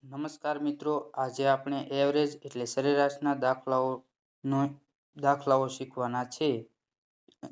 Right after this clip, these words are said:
જો તમે પાર્ટ વન ન જોયો હોય તો પાર્ટ વન જોઈ લેજો અને તેની વીડિયોની લિંક આપણે ડિસ્ક્રિપ્શનમાં મૂકેલ છે. અને આવા આપણે દાખલાઓની તમારે પ્રેક્ટિસ કરવી હોય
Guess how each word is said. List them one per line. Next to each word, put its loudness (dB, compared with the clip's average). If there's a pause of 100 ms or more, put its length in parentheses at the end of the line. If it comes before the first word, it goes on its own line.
(280)
જો 4
તમે 2 (500)
પાર્ટ 2
વન -6
ન 0
જોયો -2
હોય -6 (380)
તો -4
પાર્ટ 0
વન -4
જોઈ 0
લેજો -2 (200)
અને -2 (220)
તેની 2 (100)
વીડિયોની 4
લિંક 0
આપણે 2
ડિસ્ક્રિપ્શનમાં -4
મૂકેલ -2
છે. 2 (440)
અને -2 (200)
આવા 6
આપણે -2
દાખલાઓની 0 (140)
તમારે 0
પ્રેક્ટિસ -2
કરવી 2
હોય 2